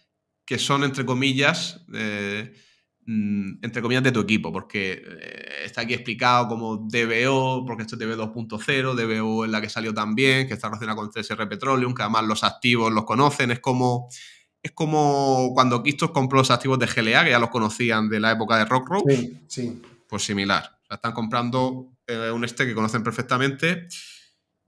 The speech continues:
Speaker 1: Y, coño, yo no, bueno, ya no creo que puedan hacer dieciséis millones de free cash flow porque lo ha metido una hostia.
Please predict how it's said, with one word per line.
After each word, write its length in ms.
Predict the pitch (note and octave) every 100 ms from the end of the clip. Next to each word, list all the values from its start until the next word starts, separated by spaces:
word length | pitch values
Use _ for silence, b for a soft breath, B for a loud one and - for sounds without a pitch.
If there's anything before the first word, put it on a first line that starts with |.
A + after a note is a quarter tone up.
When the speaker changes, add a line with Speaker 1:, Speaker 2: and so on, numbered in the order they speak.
| _ _ -
Speaker 1:
Y, 220 | G2 F#2
coño, 440 | - A#2+ B2+ G2 C2+
yo 180 | A2+ C3
no, 80 |
bueno, 180 | C3+ C#3+
ya 140 | A#2+ C3
no 100 | C#3
creo 140 | C#3+
que 100 | C3+
puedan 220 | C#3 C#3+
hacer 140 | C#3 C3+
dieciséis 260 | B2+ B2+
millones 220 | C#3 C3+
de 40 | C3
free 80 | C3+
cash 180 | B2+
flow 140 | C#3+ D3+
porque 240 | C3 -
lo 80 | G#2
ha 180 | A2+ C3+
metido 180 | G#2 G2
una 100 | G2
hostia. 420 | D3+ - -